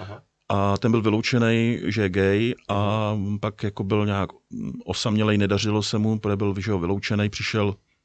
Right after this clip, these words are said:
Speaker 2: tam je to, že ho vykupnou i z baráku, že jo, v Americe.
Speaker 1: Mhm.
Speaker 2: Eh, no
Speaker 1: Ne, v
Speaker 2: a
Speaker 1: Americe, no, to
Speaker 2: on pak napsal dopis a tam to jako nějak vysvětluje, ona o tom píše, ta jeho se-, sestra,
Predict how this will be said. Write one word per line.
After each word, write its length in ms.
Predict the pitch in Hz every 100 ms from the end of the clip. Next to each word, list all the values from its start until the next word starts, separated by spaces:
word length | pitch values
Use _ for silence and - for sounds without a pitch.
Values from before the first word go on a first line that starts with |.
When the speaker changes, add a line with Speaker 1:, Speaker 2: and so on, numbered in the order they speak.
| _ - -
Speaker 2:
tam 180 | - 95
je 80 | 98
to, 140 | 104
že 140 | 95 98
ho 60 |
vykupnou 460 | 98 92 98 113 110
i 40 |
z 40 | 101
baráku, 460 | 90 90 92 -
že 100 | 98
jo, 60 | 95
v 80 | 98
Americe. 420 | 98 95 - 110 - - - -
Speaker 1:
Mhm. 140 | 101 98 - - - -
Speaker 2:
Eh, 1000 | - 95 95 95 92 92 92 95 92 95 - - _
no 160 | 92 98
Speaker 1:
Ne, 140 | 104
v 80 | 101
Speaker 2:
a 300 | 113 110 110
Speaker 1:
Americe, 180 | 107 90
no, 120 | 92 101
to 60 |
Speaker 2:
on 140 | 104 107
pak 200 | 120 117
napsal 400 | 113 - 131 127
dopis 560 | 101 107 101 - - - -
a 360 | 92 95 92 92 - - _
tam 220 | 104 98 101
to 120 | 101
jako 180 | 98 101
nějak 160 | 98 85
vysvětluje, 560 | - 104 - 101 98
ona 160 | 95 98
o 100 | 95
tom 180 | 104 92
píše, 300 | 90 - 101
ta 160 | 98
jeho 400 | 90 92 98 101 -
se-, 220 | - - 92
sestra, 640 | - - 98 - 90 82